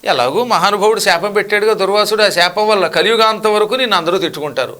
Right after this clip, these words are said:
నిజానికి నువ్వు దుందుభివని, నీ వల్లే రాముడి యొక్క వనవాసం జరిగిందని, రావణవధ జరిగిందనే విషయం మర్చిపోయి కేవలం అందరూ నిన్ను తిడతారు కనుక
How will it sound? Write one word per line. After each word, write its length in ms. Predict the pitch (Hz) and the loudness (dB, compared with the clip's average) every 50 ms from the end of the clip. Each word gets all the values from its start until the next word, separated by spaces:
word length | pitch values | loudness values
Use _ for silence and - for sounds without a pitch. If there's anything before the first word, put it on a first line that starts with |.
| - | -14
నిజానికి 440 | - 131 131 165 196 208 214 175 208 | -8 -2 0 0 2 2 0 0 0
నువ్వు 160 | 196 196 180 | 0 -2 -2
దుందుభివని, 800 | 131 143 156 160 170 196 - 165 185 180 175 175 180 190 208 - | -2 -2 -4 -2 -2 -2 -2 -2 0 0 0 0 0 -2 -4 -8
నీ 220 | 165 156 156 180 | -8 -6 -2 0
వల్లే 360 | 196 196 202 202 196 202 208 196 | 2 2 2 4 2 2 2 2
రాముడి 460 | 170 160 156 165 180 190 190 185 185 | 2 2 0 0 0 0 0 2 2
యొక్క 240 | 180 175 180 - 170 147 131 127 127 - - - | 0 0 0 -2 0 0 0 -4 -8 -12 -16 -10
వనవాసం 640 | 127 127 139 151 170 180 175 - 175 165 143 123 - - - - _ _ - | -6 -4 -2 0 0 0 -2 -4 -6 -10 -12 -14 -16 -20 -20 -20 _ _ -6
జరిగిందని, 600 | 120 123 120 - 151 165 165 160 165 175 190 175 | -4 -4 -2 -2 -4 -4 -4 -4 -2 -2 -2 0
రావణవధ 480 | 139 117 131 151 175 185 185 180 170 | 0 2 2 2 0 0 0 0 -2
జరిగిందనే 460 | 180 165 175 165 170 175 165 165 165 | -2 -2 -2 -2 -2 -2 -2 -2 -2
విషయం 260 | 156 143 131 - 196 180 | -2 -2 -2 -2 -2 -2
మర్చిపోయి 640 | 165 - - 156 135 139 139 135 131 131 127 131 - - - - - - - - - - - - | -2 -2 -2 -4 -2 -2 -2 0 -2 -4 -6 -8 -12 -20 -20 -20 -20 -20 -20 -20 -20 -20 -10 -4
కేవలం 340 | - 190 196 214 226 240 247 | 0 2 2 2 2 2 2
అందరూ 240 | 226 196 185 202 214 | 0 0 0 -2 -2
నిన్ను 200 | 202 202 190 185 | -2 -2 -4 -2
తిడతారు 400 | 180 185 180 190 185 196 185 185 | 0 0 0 2 2 0 0 0
కనుక 480 | 175 180 170 156 - 156 143 143 147 | 0 -2 -2 0 0 0 0 0 -4